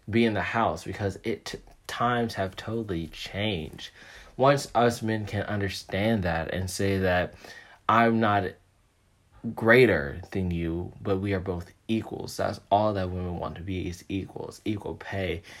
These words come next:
equal opportunity. And once we can have that, the world can already be a better place by itself. Now, we need to understand that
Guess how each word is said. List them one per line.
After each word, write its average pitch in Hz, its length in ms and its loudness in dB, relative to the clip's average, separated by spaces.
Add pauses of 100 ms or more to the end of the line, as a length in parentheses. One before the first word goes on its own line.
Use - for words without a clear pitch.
(120)
equal 117 280 4
opportunity. 95 880 -2 (460)
And 98 260 0
once 120 240 2
we 117 100 2
can 107 160 -2
have 117 440 2
that, 80 360 0 (840)
the 107 120 4
world 107 260 10
can 110 180 -2
already 98 340 4
be 95 160 0
a 95 80 0
better 87 260 -2
place 87 340 -4
by 80 320 -4
itself. - 680 -8 (480)
Now, 101 440 0
we 123 220 0
need 139 220 2
to - 160 -2
understand 92 720 -2
that 85 300 -2